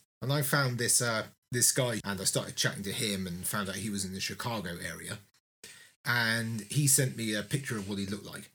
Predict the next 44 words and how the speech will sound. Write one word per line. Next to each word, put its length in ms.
And 100
he 60
was 160
standing 400
next 240
to 100
this 400
six-foot-tall 1300
blue 280
wolf. 520
And 80
I 60
said, 280
"Who 160
the 140
heck 400
is 140
that?" 300
And 80
he 20
said, 200
"Oh, 240
that's 200
one 120
of 100
my 140
best 240
friends." 300
And 100
I 80
said, 220
"Well, 100
where 160
did 140
he 60
get 160
that 180
suit 260
from?" 240
He 120
said, 220
"He 120
made 340
it." 160